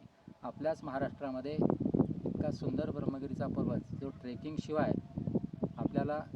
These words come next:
खऱ्या अर्थाने ब्रह्मानंदाचा आनंद देऊ शकतो, तो सुद्धा आपण घेऊ शकत नाही, त्याच्यापासून आपण वंचित आहोत असं म्हणण्याची वेळ येते. असो, या निमित्ताने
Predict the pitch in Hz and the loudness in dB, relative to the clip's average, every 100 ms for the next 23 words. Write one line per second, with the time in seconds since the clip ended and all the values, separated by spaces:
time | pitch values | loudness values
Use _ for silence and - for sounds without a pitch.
0 | - - - 143 143 - - - - - | 4 4 4 6 8 8 8 6 8 8
1 | 269 294 285 - - - - 254 277 285 | 8 0 4 6 8 8 4 4 2 4
2 | - - - - - - - - - - | 6 8 6 4 2 2 2 2 2 4
3 | - - - - 143 - 135 131 131 - | 4 4 4 4 2 0 0 0 4 4
4 | - - - - - - - - - - | 6 4 4 0 -2 -2 -2 -2 -2 -2
5 | - 185 165 147 143 131 147 - - - | -4 -4 -4 -4 -4 -2 -4 -4 -6 -4
6 | - - 147 139 139 147 135 143 131 131 | 0 0 0 -4 -4 -2 -2 -2 -6 -6
7 | 123 175 - 135 110 - - - 143 131 | -6 -4 0 0 -2 -10 -10 -8 -6 -4
8 | 131 127 143 139 131 117 107 - - - | -4 -4 -4 -4 -4 -4 -10 -12 -18 -20
9 | _ - - 160 - 190 196 - - - | _ -20 -6 -4 4 4 2 -6 -12 -4
10 | 143 139 147 151 156 151 | -2 0 -2 0 2 2